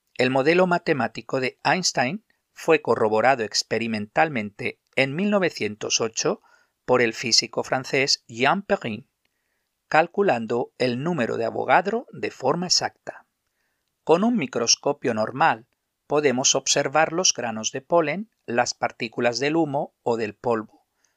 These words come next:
pero no las moléculas ni los átomos. Para observar estos últimos necesitamos la ayuda de un microscopio electrónico.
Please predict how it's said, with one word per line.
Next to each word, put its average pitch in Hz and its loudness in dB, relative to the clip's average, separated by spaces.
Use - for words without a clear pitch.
pero 117 2
no 131 0
las 107 -4
moléculas 175 -2
ni 120 -4
los 107 -2
átomos. 120 -4
Para 135 4
observar 131 2
estos - -2
últimos 175 -4
necesitamos 143 -4
la 127 0
ayuda 165 0
de 131 -2
un 117 -4
microscopio 117 -4
electrónico. 113 -8